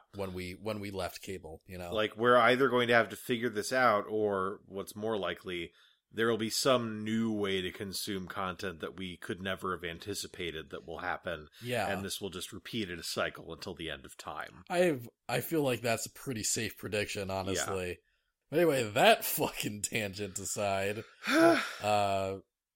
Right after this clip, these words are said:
Speaker 1: the other thing that was my favorite thing about the Ubisoft conference that I didn't predict was Jon Bernthal's dog.
Speaker 2: <laughs>
Speaker 1: To see, he brought a pit bull on stage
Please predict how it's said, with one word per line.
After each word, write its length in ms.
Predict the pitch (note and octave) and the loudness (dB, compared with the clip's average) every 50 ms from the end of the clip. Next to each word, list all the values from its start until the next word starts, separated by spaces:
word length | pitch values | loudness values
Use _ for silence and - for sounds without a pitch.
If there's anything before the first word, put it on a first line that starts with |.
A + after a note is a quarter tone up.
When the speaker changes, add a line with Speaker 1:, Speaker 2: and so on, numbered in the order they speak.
| _ _ - | _ _ -2
Speaker 1:
the 80 | A#2+ C#3 | 2 4
other 200 | D#3 E3+ E3+ D#3+ | 4 4 4 2
thing 480 | D#3 - D#3+ C#3+ C3+ C3 B2+ B2 A#2+ G#2+ | 0 0 0 0 0 0 -2 -4 -6 -4
that 140 | A#2 A#2+ A2+ | -4 -2 -2
was 160 | A#2 A#2 A2 | -2 -4 -2
my 140 | A#2 A2 G#2+ | -4 -4 -2
favorite 380 | - A#2+ A2+ G#2 G#2 G2+ - | -2 -2 -2 -2 -2 -4 -4
thing 200 | - G#2 G2+ G2+ | -6 -6 -6 -4
about 240 | F#2 G2 G2+ F#2+ - | -2 -2 -2 -2 -2
the 120 | - G2 | -6 -8
Ubisoft 380 | G2 F#2 F#2+ - - G2+ F#2 - | -6 -6 -6 -4 -4 -4 -4 -4
conference 420 | - G2 F#2+ F2+ - G2 F2+ - - | -4 -6 -6 -6 -6 -8 -8 -8 -8
that 100 | F2+ F2+ | -8 -8
I 60 | F2+ | -8
didn't 260 | F#2 F#2+ F2+ F2 - | -8 -8 -10 -10 -12
predict 400 | - - F2 G2 F#2+ F2+ - - _ _ _ _ _ | -14 -10 -6 -4 -4 -4 -6 -10 _ _ _ _ _
was 200 | - G2 F#2+ F2 | -10 -8 -8 -6
Jon 320 | F#2+ A2 A#2 B2+ C3 A#2+ G#2+ | -2 -2 0 0 0 -2 -2
Bernthal's 560 | A#2+ A2+ A2+ A2 F#2 - G#2+ G2+ F#2+ F2 - - | -2 -2 -2 -2 -4 -2 0 0 0 0 -4 -8
dog. 420 | - F#2+ F#2 F2+ F2 F2 - - - | -6 -4 -2 -2 -2 -2 -4 -4 -6
Speaker 2:
<laughs> 60 | F4 - G4 G4+ G#4 - F#4+ - - F4 E4+ - - D#4 D#4 - - - G3+ F3 | -4 0 0 0 0 0 -6 -6 -2 -4 -4 -2 -2 -6 -6 -6 -4 -2 -2 0
Speaker 1:
To 80 | - G#2+ | 0 0
see, 280 | - C3 A#2+ A2+ A2 G#2+ | -2 0 0 0 0 0
he 80 | A#2 G#2+ | -2 -2
brought 280 | G2 B2 A#2 A#2 A#2 | 0 2 4 4 4
a 60 | A#2 | 2
pit 260 | - - B2 A#2 G#2+ G2+ | 0 -2 -4 -4 -4 -4
bull 200 | A2 G#2+ G2+ G2 | -4 -2 0 0
on 160 | F#2+ F#2+ F#2 | 0 -2 -4
stage 480 | - - G#2+ G2+ G2 F#2 F2+ F2+ - | -6 -4 -4 -2 -2 -2 -4 -6 -12